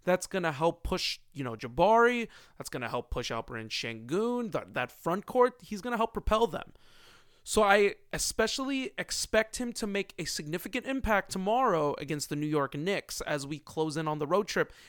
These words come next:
as he continues to add on minutes to get better. So just having Dillon Brooks on, shout outs to Dillon Brooks once again, just having him on the court is huge. It provides stability. Um, it just brings forth, you know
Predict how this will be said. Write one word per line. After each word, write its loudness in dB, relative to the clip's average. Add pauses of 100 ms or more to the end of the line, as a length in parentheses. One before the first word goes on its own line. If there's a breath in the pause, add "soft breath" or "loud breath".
(100)
as 0
he -6
continues -6
to -10
add 4
on 2
minutes -2
to -14
get 0 (380 loud breath)
better. -2 (300 soft breath)
So 4
just -6
having 0
Dillon 0
Brooks -2
on, -2
shout 4
outs -2
to 0
Dillon 0
Brooks -6
once -10
again, -8
just -10
having -2
him -4
on -4
the -4
court -4
is -8
huge. -6
It -10
provides -2
stability. -2 (600 soft breath)
Um, -10
it -6
just -4
brings -4
forth, 0 (920 soft breath)
you -8
know -4